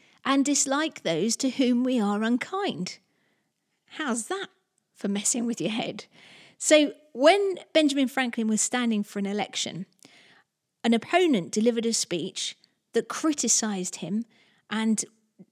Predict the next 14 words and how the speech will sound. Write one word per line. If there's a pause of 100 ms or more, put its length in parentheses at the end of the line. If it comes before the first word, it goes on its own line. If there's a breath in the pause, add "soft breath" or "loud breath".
(120)
aimed
to
tarnish
his
reputation. (720 soft breath)
And
although
Ben
Franklin
was
furious, (400 soft breath)
he
also
recognised